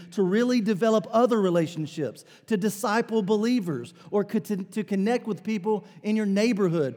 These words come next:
or your workplace who are not believers. And guys, schedules and having Christian friends, those are good things until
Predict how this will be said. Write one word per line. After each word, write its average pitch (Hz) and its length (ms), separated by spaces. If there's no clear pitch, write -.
or 214 140
your 208 180
workplace 190 720
who 220 140
are 202 80
not 214 240
believers. 110 680
And 170 100
guys, 208 240
schedules 233 760
and 160 100
having 220 360
Christian 220 400
friends, 220 420
those 240 220
are 247 80
good 220 300
things 247 600
until 151 720